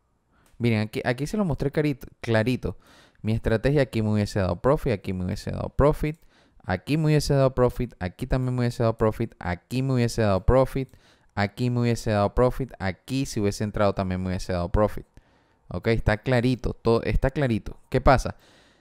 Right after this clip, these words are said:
Si yo me equivoco y por necedad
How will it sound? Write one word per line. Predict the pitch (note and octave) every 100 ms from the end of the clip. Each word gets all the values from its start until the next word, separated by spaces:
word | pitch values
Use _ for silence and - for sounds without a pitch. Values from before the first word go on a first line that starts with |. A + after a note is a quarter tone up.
| _
Si | - - G2+ G2 F#2+
yo | A#2 C3+
me | E3
equivoco | E3+ E3 D3 - - -
y | G2 F#2+ F#2+ - _ _
por | - A2+ A2
necedad | A2 A2 G#2+ - G#2+ A2 A#2 G2 -